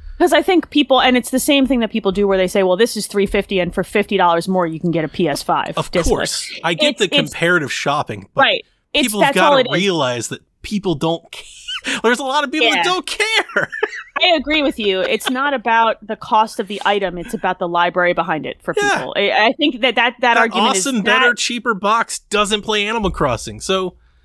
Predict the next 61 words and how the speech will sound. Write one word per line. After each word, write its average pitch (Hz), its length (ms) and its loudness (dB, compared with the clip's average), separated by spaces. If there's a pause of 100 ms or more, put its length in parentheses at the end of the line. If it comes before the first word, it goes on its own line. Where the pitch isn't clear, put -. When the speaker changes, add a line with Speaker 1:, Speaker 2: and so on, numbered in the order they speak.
(120)
Speaker 1:
that 262 240 2 (200)
is 247 120 -4
a 277 60 0
complete 240 440 -4
wash 214 280 0
for 226 80 -12
me. 202 140 -6
I 196 100 0
agree 202 240 -2
with 190 160 -2
you. 185 80 -2
That's 175 260 -4
nonsense. - 460 -12
Don't 170 160 -4
do 156 60 0
Speaker 2:
Ah, 117 380 0
Speaker 1:
that. - 60 -14
It, 226 140 0
it's, 262 80 4
Speaker 2:
that's, 214 260 2
Speaker 1:
it's - 100 -4
Speaker 2:
that's 208 200 2
Speaker 1:
silly. 156 120 -4
Speaker 2:
honestly, 180 400 0
Speaker 1:
It's 254 120 2
Speaker 2:
that's 175 200 0
the - 80 -10
Speaker 1:
silly. 123 140 -2
Speaker 2:
root 120 180 0
of 101 80 -8
it. 98 120 -16 (120)
The 151 100 -2
root 196 220 2
of 160 100 0
it 131 80 -2
is 110 80 -4
Speaker 1:
That 151 120 2
Speaker 2:
that 214 60 -6
Speaker 1:
one 247 120 2
Speaker 2:
I - 20 0
keep 233 60 -10
Speaker 1:
bothers 180 340 2
me 175 60 -4
Speaker 2:
seeing 185 180 -2
Speaker 1:
too. 139 60 -4
Speaker 2:
that 139 180 -2
over 135 340 0
and 120 80 -2
over 117 220 -2
again. 117 220 -8
I'm 120 100 -6
just 208 160 -4
Speaker 1:
Don't 123 140 -6
do - 20 -10
Speaker 2:
like, - 20 -10
Speaker 1:
that. - 120 -12 (500)
Speaker 2:
just - 480 -4
please 208 340 -8
stop. - 300 -6
And 208 140 0
almost 240 280 -2